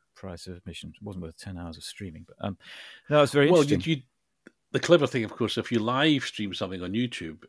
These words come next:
Speaker 2: it, as soon as you finish, it loads it up as a normal video, and people can access it at any time. So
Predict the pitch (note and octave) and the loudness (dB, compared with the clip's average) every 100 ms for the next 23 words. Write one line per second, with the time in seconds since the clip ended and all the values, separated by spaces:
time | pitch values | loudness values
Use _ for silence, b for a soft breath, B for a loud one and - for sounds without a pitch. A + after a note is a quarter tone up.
0 | _ G#2+ E2+ - D#3+ A#2 F2+ - B2 E2+ | _ -14 -8 -2 2 2 -2 0 0 0
1 | - F2+ A2+ A#2 G#2 G2+ F#2 F2+ F#2 F#2+ | -6 -4 4 4 2 -8 -8 -6 -6 -6
2 | F#2+ E2+ G2+ G#2+ G#2 F#2+ - G2 F#2+ G2+ | -6 -4 -2 -2 -2 -4 -8 -10 -8 -8
3 | G#2 A#2 G#2+ - G#2+ - G2+ G#2 - C3 | -8 -8 -8 -8 -10 -8 -8 -6 -6 -6
4 | A#2+ - G2+ | -8 -6 -8